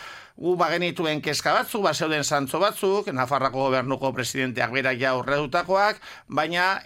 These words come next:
aurkeztu duten, e, zirriborroa benetan, e, ez du inolako bermerik eskaintzen euskaldunon eskubidei dagokienez. Ba, zergatik? Ba, e, euskara oso gutxi, euskaren ezagutza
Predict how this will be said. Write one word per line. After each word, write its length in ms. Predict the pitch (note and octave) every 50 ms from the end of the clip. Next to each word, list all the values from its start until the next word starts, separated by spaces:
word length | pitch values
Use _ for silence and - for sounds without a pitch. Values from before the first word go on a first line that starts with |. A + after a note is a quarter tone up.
| - C3+
aurkeztu 460 | B2+ B2+ A#2 C3+ C3 - - D3 D3
duten, 340 | C#3+ - D3+ D3 D3 C#3+ D3
e, 240 | D3 D3 D3 C#3+ C#3+ C#3
zirriborroa 800 | - - D3 C#3 C3 D3+ D3+ D3 D3+ D3 C#3+ C#3+ D3+ D#3 D#3 D#3+ D3+ C3+
benetan, 600 | C#3+ C#3+ C#3+ D#3 D#3 - - E3 E3+ F3 F#3 G3 F3+ - - - - - _
e, 140 | C#3+ C#3+ C#3 C3+ C#3 C3+ C#3 C3+ - - - D#3+
ez 180 | D3 - - - - F3+
du 220 | E3+ E3+ F3+ F3+
inolako 760 | D#3+ D#3 D3 D3 D3 D3 D3 - - D#3 D3+ D3+ D3+ D3+ D3 C3+
bermerik 480 | D3+ D3+ C#3 C#3 D3+ D3+ D3+ D#3 C3 D#3 C#3+ -
eskaintzen 560 | - - D#3 D#3+ D3+ B2+ - F3 F3 F3+ - - - B2+
euskaldunon 480 | A#2+ - - C#3+ C#3 C#3 D3 D3+ D3 C3
eskubidei 540 | - - - D3 D3 D3 C#3 D#3 D#3 D#3 C#3
dagokienez. 880 | C3 A#2+ B2 C3 B2+ - C#3 C3 B2+ B2+ B2 B2+ D#3+ D#3 B2+ - - - - - - - - - _
Ba, 320 | D3+ - C3 B2+ C3 C3+ -
zergatik? 640 | - - B2 D3+ F#3+ A3 G#3 F3+ C#3+ A#2+ G2+ - - - - - - _ _
Ba, 460 | - C3+ C3 B2+ B2+ B2 A#2+ - - _
e, 300 | - D3 C#3+ C#3 C#3 C#3+
euskara 640 | C#3 B2+ - - - D#3 D3+ C#3+ D3+ D#3 D#3+ - - -
oso 240 | D#3 C#3 - - D3
gutxi, 400 | C3+ C#3 D#3 D#3+ - - D3 B2+
euskaren 320 | B2 - - E3 D#3 C#3+ C3
ezagutza 400 | - D3 D3 D3 C#3+ - D#3